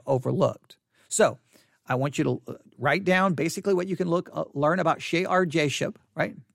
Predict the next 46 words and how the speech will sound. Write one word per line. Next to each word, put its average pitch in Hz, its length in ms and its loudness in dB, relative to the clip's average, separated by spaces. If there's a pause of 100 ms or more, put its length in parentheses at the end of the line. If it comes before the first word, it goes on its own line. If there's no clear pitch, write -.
(120)
Na-, 160 300 2
meaning 196 280 2
of 226 100 2
the 240 40 4
name, 208 340 0
anything 208 340 2
else 190 160 2
you 196 80 -6
think 190 160 -4
is 175 80 -2
interesting. 160 480 -8 (760)
Uh, 151 120 2
then 190 240 4
I 202 40 4
want 202 200 2
you - 40 -2
to 208 60 8
look 214 160 4
up 214 120 0
Emmanuel. 196 800 4 (200)
What's 151 260 2
the 170 100 0
meaning 190 280 4
of 226 100 4
the 233 80 4
name? 202 340 2
And 175 160 2
then 180 180 2 (280)
don't, 190 320 2
don't 220 200 6
go 269 180 6
anywhere 302 400 6
else. 180 400 2 (320)
Just 208 300 2
what 196 380 4
is 240 180 2
said 226 400 6
about 190 440 4
Emmanuel 185 840 4
right 170 380 2
here 147 580 -2 (600)
in 170 200 2
verse 165 400 2
fifteen 214 760 2
and 190 240 -2
sixteen. 120 640 -4